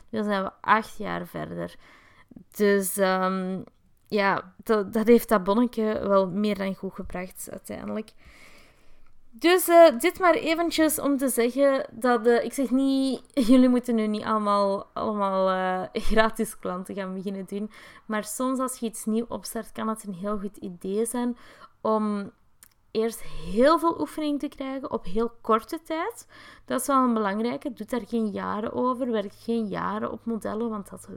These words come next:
werkt niet. Dus op heel korte tijd voor geen geld zoveel mogelijk training krijgen.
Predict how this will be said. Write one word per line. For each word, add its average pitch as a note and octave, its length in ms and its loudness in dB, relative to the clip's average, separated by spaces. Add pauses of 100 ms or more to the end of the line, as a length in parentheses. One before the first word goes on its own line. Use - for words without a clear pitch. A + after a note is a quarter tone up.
werkt F#3 440 -10
niet. C4 360 -2 (440)
Dus A3 180 -4
op A3+ 120 -2
heel D4 360 8
korte C4 360 -4
tijd F#3+ 360 -8 (800)
voor G3 400 -2
geen B3+ 640 -2
geld A3+ 340 -4
zoveel C4+ 920 -4
mogelijk C4 640 0
training C#4+ 540 -6
krijgen. D4 380 -6